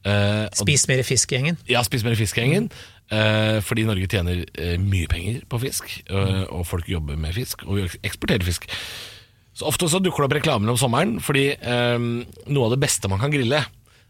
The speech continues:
Speaker 1: er jo, eh, dyr. Landdyr, først og fremst, er noe av det beste man kan grille. Være seg, eh, ku, være seg lam, svin i form av, eh, svinekjøtt,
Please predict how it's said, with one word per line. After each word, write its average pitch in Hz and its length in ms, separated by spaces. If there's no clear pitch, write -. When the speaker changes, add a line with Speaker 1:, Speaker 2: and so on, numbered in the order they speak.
Speaker 1:
er 95 240
jo, 117 160
eh, 98 560
dyr. 87 600
Landdyr, 117 680
først 123 220
og 123 60
fremst, - 360
er 117 80
noe 123 100
av 110 60
det 104 80
beste 101 120
man 85 120
kan 98 100
grille. 87 300
Være 104 220
seg, 95 240
eh, 95 240
ku, 208 320
være 98 180
seg 87 240
lam, 127 300
svin 117 500
i 113 60
form 90 280
av, 78 240
eh, 69 240
svinekjøtt, 95 480